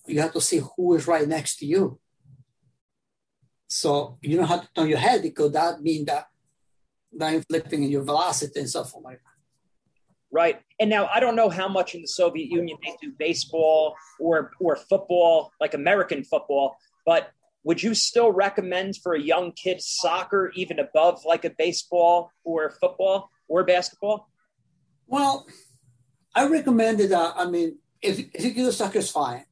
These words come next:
Speaker 1: If not, you can do just basketball, or volleyball or other sport, they, they are, um, you know, they are involved with the coordination.
Speaker 2: Okay.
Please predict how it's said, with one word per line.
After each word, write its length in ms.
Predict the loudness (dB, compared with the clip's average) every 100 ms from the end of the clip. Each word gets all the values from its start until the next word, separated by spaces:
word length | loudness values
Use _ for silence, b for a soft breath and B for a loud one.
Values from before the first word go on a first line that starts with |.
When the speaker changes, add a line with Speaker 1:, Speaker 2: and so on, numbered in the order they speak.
| _
Speaker 1:
If 380 | -8 -2 -2 -2
not, 340 | -2 0 0 -2
you 80 |
can 180 | -4 -2
do 160 | 0 0
just 340 | 0 -4 -4
basketball, 840 | -4 -4 -4 -2 0 2 2 0 -2 _ _ _ _ _
or 320 | -2 2 2 0
volleyball 840 | 0 2 2 0 0 0 0 -2
or 200 | -4 -8 -2 -2
other 220 | 2 0
sport, 560 | -2 -8 -2 0 2 0
they, 200 | -2 -2 -6 -8
they 140 | -4 0
are, 220 | 2 2
um, 320 | 0 -4 -6 _ _ _ _ _ _ _ _ _ _ _ -8
you 60 | -2
know, 220 | -2 -4 _
they 220 | -4 2
are 280 | 2 2 -6 -4
involved 680 | 0 0 2 2 0 -2
with 140 | -4 -4
the 60 |
coordination. 840 | -6 0 0 2 -2 -4 -6 -10 -16 _ _ _ _ _ _ _ _ _ _ _ _ _
Speaker 2:
Okay. 260 | -14 -12